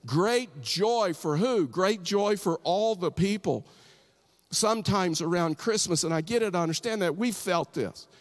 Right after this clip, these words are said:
Sometimes around Christmas, there can be sadness.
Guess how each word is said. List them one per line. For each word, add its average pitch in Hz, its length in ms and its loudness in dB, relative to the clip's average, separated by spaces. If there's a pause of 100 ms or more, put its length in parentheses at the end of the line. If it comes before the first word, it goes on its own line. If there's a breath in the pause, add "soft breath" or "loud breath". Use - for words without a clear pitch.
(240 loud breath)
Sometimes 208 600 0
around 165 340 0
Christmas, 208 440 0
there 214 140 0
can 196 140 -6
be 247 100 0
sadness. - 920 -2